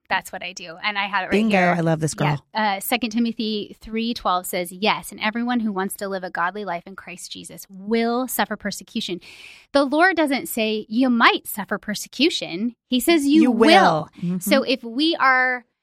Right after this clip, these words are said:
Speaker 1: doing what we need to be doing. And some of us are just made to be those warriors. And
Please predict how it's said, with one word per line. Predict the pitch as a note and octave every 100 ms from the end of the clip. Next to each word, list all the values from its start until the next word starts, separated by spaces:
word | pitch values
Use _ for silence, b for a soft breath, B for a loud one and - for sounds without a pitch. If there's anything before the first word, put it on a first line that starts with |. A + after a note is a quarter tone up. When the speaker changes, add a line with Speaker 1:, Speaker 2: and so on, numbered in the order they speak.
| _
Speaker 1:
doing | G#3 C#4 D4+ D#4+ D#4
what | - A#3+
we | A#3 B3
need | B3+
to | A#3+
be | A3+
doing. | G3+ A3 B3+ D4+ F4
And | A3 A3
some | A#3
of | A#3+ C#4
us | C4+
are | A3
just | G3+ G#3+ A3
made | G#3 G#3 A3 A3 - _ -
to | -
be | G#3+ A3
those | A3 G#3+
warriors. | F#3 F#3+ G#3+ C4 F4+ G#4+ -
And | G#3